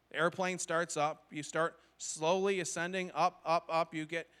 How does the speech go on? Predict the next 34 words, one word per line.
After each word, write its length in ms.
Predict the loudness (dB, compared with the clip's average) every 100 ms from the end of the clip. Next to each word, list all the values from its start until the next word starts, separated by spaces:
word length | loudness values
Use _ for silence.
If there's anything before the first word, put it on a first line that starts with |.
| _
to 100 | -6
a 40 | -4
certain 340 | 0 0 0
point, 320 | -2 -2 -2 -2
and 120 | -2
then 140 | 0
you 120 | 0
start 340 | 0 2 2 2 -8 -2
nosediving, 800 | 4 6 4 2 4 4 2 -6 -16 _ _ _ _ 2
going 340 | 6 6 6
down 320 | 6 6 8
at 140 | 6 4
lightning 380 | 2 2 -4 -6
speed. 500 | -4 -4 -4 -6 -12 _ _ _ _ _ _
You're 120 | -6
probably 540 | 2 6 6 6 2 2
screaming, 640 | 0 -2 2 2 2 2
you're 140 | 0
probably 560 | -2 4 4 4 2 -2
terrified, 1000 | 0 0 2 2 0 -4 -2 -2 -2 -2 -8 _ _ _ _
and 140 | -4 -2
you're 100 | 0
not 240 | 2 4
having 300 | 4 2 0
fun. 260 | -6 -8 -10 -14 _ _ _ _ _ _ _ _ -8
You're 140 | -6
probably, 640 | 2 4 4 4 2 0 -4 _ _ _ _ _ _ _
you're 120 | -8
probably, 340 | 0 2 2 0
your 120 | -2
whole 180 | -2 0
life 320 | 0 0 -4
is 140 | -10
passing, 560 | -6 -4 -4 -6 -12